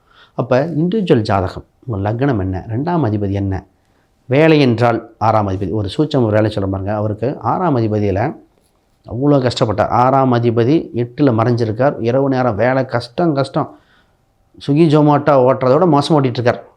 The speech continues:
வேலைக்கு போயிட்டும் ஓட்டுறார். அந்த மாதிரி, "சார், உங்களுக்கு ஒரே சுஜம் இடம் மாறி பொழைக்கணும்னு சொல்லுதுங்க." இடத்த மாறி வேற பக்கம் வெளி மாநிலத்துக்கு அனுப்பிவிட்டாரு, நிரந்தர வேலையாகி போச்சு. அப்போ உங்க ஜாதகம் என்ன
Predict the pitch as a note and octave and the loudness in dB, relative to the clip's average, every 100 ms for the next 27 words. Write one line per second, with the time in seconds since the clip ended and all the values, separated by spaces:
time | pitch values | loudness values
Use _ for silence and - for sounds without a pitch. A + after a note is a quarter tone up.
0 | _ - A#2+ C#3+ D#3 C#3 F3+ F#3 F#3+ B2+ | _ -8 -2 2 2 4 2 4 2 2
1 | A#2 - A#2+ A2+ G#2 - _ _ _ _ | -2 -4 -4 -2 -2 -4 _ _ _ _
2 | _ _ _ - A#2 F#2+ G2+ F#2 G2 - | _ _ _ -2 0 0 -2 -4 -4 -6
3 | - - G#2+ C3 E3+ C3+ G#2+ - G2+ A#2+ | -14 -8 0 4 4 2 -6 -6 -2 0
4 | D#3+ B2+ A#2+ C3+ A#2 A2 A2+ A#2 - G2 | 2 2 0 0 0 0 0 -2 0 -2
5 | F#2+ F#2+ - _ _ _ _ _ _ _ | -2 -4 -8 _ _ _ _ _ _ _
6 | - G#2 C3+ F#3 A#2 G2+ A#2+ B2+ G2+ G2 | -10 -2 -2 0 -2 0 -2 -2 -2 -4
7 | G2+ G#2+ A#2+ A2+ C3+ D#3 A#2+ A2 G#2 G#2 | -6 -6 -4 -2 0 0 0 0 -2 -4
8 | A#2 A2+ G2+ G2 A#2 - _ _ _ _ | -4 -4 -4 -4 -6 -12 _ _ _ _
9 | A#2 B2 E3+ G3 F3+ C#3 B2 G#2 G2+ - | -10 -6 -4 -2 0 2 0 0 -4 -4
10 | A2 - A2+ A#2+ A2 G#2+ C3+ F3 G3 G#3 | -8 -6 -2 -2 -2 -2 0 2 2 2
11 | D#3+ A2+ | 2 2